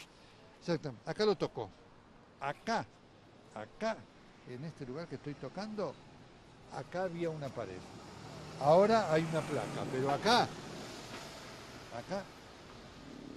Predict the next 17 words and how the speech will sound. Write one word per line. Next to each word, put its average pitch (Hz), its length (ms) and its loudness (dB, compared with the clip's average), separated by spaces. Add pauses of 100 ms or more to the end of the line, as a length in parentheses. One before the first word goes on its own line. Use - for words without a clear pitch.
(140)
había 139 340 -2
una 131 200 -6
pared 104 260 -6 (320)
que 143 120 -2
separaba 190 760 6 (440)
la 147 140 6
libertad 170 640 6 (400)
de 147 100 2
la 160 60 8
opresión. 143 360 0 (360)
De 226 100 8
este 190 300 4
lado 190 300 6
de 139 140 4
acá, 214 340 0
donde 131 300 -2
estoy 214 440 4